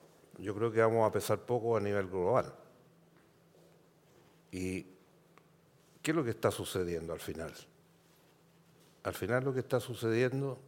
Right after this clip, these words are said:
es que tenemos dos o tres problemas bastante comunes en América Latina. Primero, el tema de la seguridad.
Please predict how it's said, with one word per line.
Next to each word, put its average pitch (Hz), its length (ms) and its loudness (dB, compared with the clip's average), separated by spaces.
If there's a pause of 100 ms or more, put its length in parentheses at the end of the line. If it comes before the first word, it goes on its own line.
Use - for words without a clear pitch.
es 107 140 -10
que - 100 -6
tenemos 123 440 -2 (920)
dos 131 180 0
o 143 40 0
tres 143 180 2
problemas 135 560 2
bastante 139 420 6
comunes 127 400 2
en 107 60 4
América 90 360 2
Latina. 78 400 -4 (200)
Primero, 127 480 2
el 101 80 -4
tema 110 180 4
de 104 60 4
la 98 80 4
seguridad. 87 500 -2